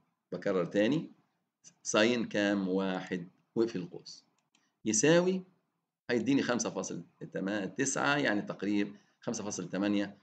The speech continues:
شفت الناتج ده؟ أروح مسجله. اوعى تنسى الخطوات دي. يبقى هنا بيساوي خمسة فاصل تسعة تقريبًا طبعًا،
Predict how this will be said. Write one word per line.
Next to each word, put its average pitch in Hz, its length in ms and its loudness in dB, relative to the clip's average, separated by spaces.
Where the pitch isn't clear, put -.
شفت - 220 -8
الناتج 101 320 -2
ده؟ 139 240 0
أروح 110 160 2
مسجله. 90 400 -8
اوعى 110 260 4
تنسى 123 280 0
الخطوات 101 380 -2
دي. 76 180 -8
يبقى 101 180 0
هنا 113 180 0
بيساوي 117 580 0
خمسة 117 300 0
فاصل 104 320 -4
تسعة 143 240 -6
تقريبًا 139 540 -2
طبعًا، - 220 -12